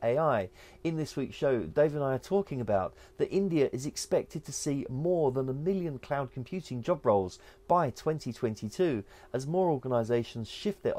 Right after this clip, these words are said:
operations to the cloud. Hi, Dave. We've reached the Big Five oh training show,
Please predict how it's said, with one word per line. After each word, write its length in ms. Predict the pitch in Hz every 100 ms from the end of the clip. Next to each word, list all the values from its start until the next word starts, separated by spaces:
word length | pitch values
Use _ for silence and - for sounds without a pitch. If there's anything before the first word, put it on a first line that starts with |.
| -
operations 560 | 120 107 - 110 101
to 160 | - 156
the 80 | 110
cloud. 420 | 180 165 110 90 - - -
Hi, 140 | - 147
Dave. 320 | 131 131 131
We've 260 | 123 147 131
reached 280 | 165 - -
the 80 |
Big 220 | 127 143 -
Five 280 | 135 127
oh 220 | 123 123 117
training 420 | - 190 202 160
show, 300 | - 117